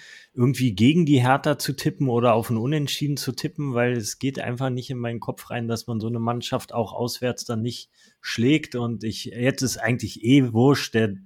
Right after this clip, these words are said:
Druck ist aus dem Kessel, mit dem Aufstieg haben wir nichts mehr zu tun. Ähm, wird auch die Mannschaft hoffentlich realisiert haben. Vielleicht können sie dann ein bisschen befreiter aufspielen und dann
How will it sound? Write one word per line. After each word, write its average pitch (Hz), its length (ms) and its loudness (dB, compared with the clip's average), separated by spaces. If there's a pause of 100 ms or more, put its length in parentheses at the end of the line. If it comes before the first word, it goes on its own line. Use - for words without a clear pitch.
(360)
Druck 147 260 4
ist 147 160 2
aus 131 200 -2
dem 104 140 -2
Kessel, 147 520 0 (340)
mit 117 160 -2
dem 117 160 0
Aufstieg 127 480 -2
haben 120 140 -2
wir 123 80 -2
nichts 123 260 -6
mehr 120 140 -4
zu - 160 -10
tun. 147 560 0 (400)
Ähm, 120 440 0 (100)
wird 127 200 -2
auch 127 120 -2
die - 120 -4
Mannschaft 127 560 -2
hoffentlich 120 520 -4
realisiert 120 680 0
haben. 120 260 4
Vielleicht - 360 -2
können 123 160 -2
sie 110 100 0
dann 104 160 0
ein 98 40 -2
bisschen 113 280 -2
befreiter 107 540 0
aufspielen 107 680 -2
und 95 220 -6
dann 98 360 -4